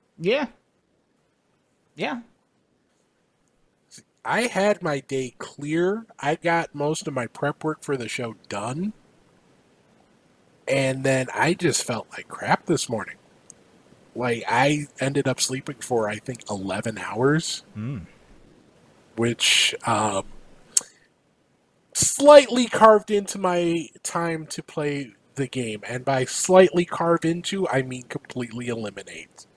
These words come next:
Speaker 1: Mm-hmm.
Speaker 2: So I'm hoping to, uh, spend some time on it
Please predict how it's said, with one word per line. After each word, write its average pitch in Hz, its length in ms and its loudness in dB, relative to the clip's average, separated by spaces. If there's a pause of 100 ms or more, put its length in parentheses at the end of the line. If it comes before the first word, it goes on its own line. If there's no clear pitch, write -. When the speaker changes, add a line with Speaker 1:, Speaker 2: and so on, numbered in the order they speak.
(140)
Speaker 1:
Mm-hmm. 120 220 -8 (800)
Speaker 2:
So 143 420 8
I'm 143 160 -2
hoping 156 520 4
to, 143 760 -2
uh, 127 300 -4
spend 135 340 -6
some 127 140 -8
time 131 260 -4
on 123 140 -6
it 117 100 -12